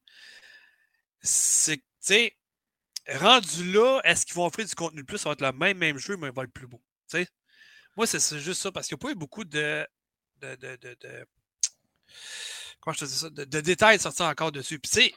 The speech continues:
il sort bientôt quand même, là. Il était annoncé le vingt-huit février deux mille vingt-quatre sur, euh, P C, PlayStation cinq, Xbox Series. Fait que c'est sûr que oui, il va être plus beau parce qu'il sort pas sur les autres, sur la, l'autre gé-, l'autre génération d'avant.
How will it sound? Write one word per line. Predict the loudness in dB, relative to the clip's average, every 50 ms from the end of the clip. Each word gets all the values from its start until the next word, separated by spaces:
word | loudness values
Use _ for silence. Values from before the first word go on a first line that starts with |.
| _ _
il | -10 -4
sort | 0 4 4 4 4
bientôt | 4 2 0 0 -2 -2
quand | 0 0 0
même, | 0 0 -4 -4
là. | -10 -16 -16 _ -20 -20 -18 -20 -20 -20 _ _
Il | -14 -12
était | -2 4 4
annoncé | 4 4 4 0 -4 -4 -2
le | -2 0
vingt-huit | 0 0 -2 -2 -6 -10
février | -10 -12 -10 -10 -8
deux | -8 -8
mille | -8 -6
vingt-quatre | -6 -6 -6 -2 -4 -4 -4 -4 _ _ _ _ _ _ _
sur, | -16 -14 -10 -8 -8 -6
euh, | -6 -6 -6 -6
P | -4 -2 0 0
C, | 0 0 -2 -4
PlayStation | -6 -12 -10 -8 -8 -8 -8 -6
cinq, | -8 -8 -8 -10
Xbox | -12 -12 -12 -12 -12 -10
Series. | -12 -12 -16 -16
Fait | -16 -14 -8
que | -6 -6 -6 -6
c'est | -4 -4 -2 -2 -2 -4 -4 -4 -2 0
sûr | 2 0 0 2
que | 2 2
oui, | 0 0 0 -2 -2 -2 -2 -2 -2
il | 0
va | 0 0
être | 0 -2
plus | -8 -8 -8
beau | -6 -4 -4 -4 -6 -6 -6
parce | -6 -4 -2 -2 -2
qu'il | -2 -4 -4 -4 -4 -4
sort | -4 -6 -6 -10
pas | -10 -8
sur | -8 -8 -8
les | -10 -14
autres, | -14 -16 _ -20 -16 -12
sur | -12 -10 -8
la, | -8 -6
l'autre | -4 -4 -4 -4
gé-, | -6 -8 -8 -8 -6
l'autre | -6 -6 -6 -6
génération | -6 -6 -4 -6 -6 -6 -6 -10 -10
d'avant. | -6 -6 -4 -4 -4 -8 -10